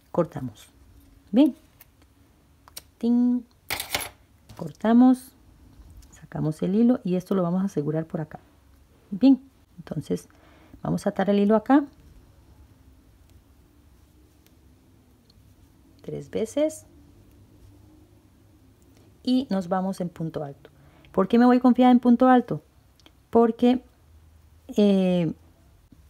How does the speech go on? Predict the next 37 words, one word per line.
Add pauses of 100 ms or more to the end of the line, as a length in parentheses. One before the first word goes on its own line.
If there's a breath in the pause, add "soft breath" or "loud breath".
(400)
ya
sé
que
tengo
acá, (260)
pre-, (140)
perdón,
no
les
había
dicho, (480 soft breath)
ciento
setenta
puntos (600)
que
me
quedan
bien. (420)
Todos
de
diez
en
diez, (140)
diez
en
diez. (720 soft breath)
Entonces
acá
voy
a
cambiar
el
ganchito
para
llevar
una
puntada